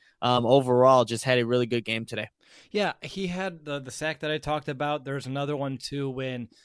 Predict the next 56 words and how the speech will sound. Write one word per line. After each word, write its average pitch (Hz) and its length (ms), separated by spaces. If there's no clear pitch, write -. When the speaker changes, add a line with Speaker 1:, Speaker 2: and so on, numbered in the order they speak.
Speaker 2:
uh, 135 40
it - 20
was 135 100
actually 156 280
Adrian 143 340
Amos's 135 380
interception 135 600
when 120 100
he 117 60
forced 139 500
Foles 143 200
off 131 260
his 139 120
spot 127 340
towards, 143 460
um, 123 260
Akeem 143 280
Hicks. 156 420
And 139 340
on 131 140
top 160 220
of 147 60
that, 135 80
he 147 60
actually 147 180
got 147 100
his 127 100
hand 147 280
on 135 280
the 131 160
arm 143 300
there 131 160
during 131 320
the 117 80
throw 135 220
to 113 60
disrupt 110 420
that, 120 240
which 123 200
led 123 260
right 127 180
into, 127 320
of 113 80
course, 135 360
uh, 120 100
the 117 80
breadbasket 135 600
of 120 100
Adrian 135 300
Amos, 139 340
which 123 160
was 113 100
a 117 60
big 113 240
pick 123 220
to 117 100